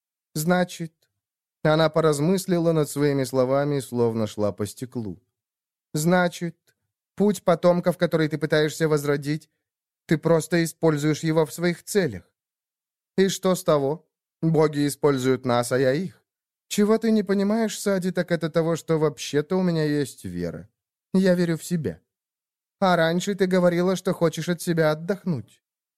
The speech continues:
Она почесала за ухом. И что с того? Разве нельзя устать от того, во что веришь?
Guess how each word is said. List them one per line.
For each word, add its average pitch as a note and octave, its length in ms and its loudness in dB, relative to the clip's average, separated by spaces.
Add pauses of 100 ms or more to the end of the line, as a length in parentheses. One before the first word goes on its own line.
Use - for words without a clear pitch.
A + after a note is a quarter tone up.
(400)
Она F3+ 260 4
почесала D#3+ 580 0
за G#2+ 160 -2
ухом. - 400 -16 (600)
И G#3 140 4
что F3 260 -4
с - 80 -12
того? B2+ 460 -2 (460)
Разве E3 340 2
нельзя E3 380 2
устать A#2+ 380 0
от A2+ 180 -2
того, A#2+ 240 2
во C#3 100 -2
что - 180 -6
веришь? - 460 -6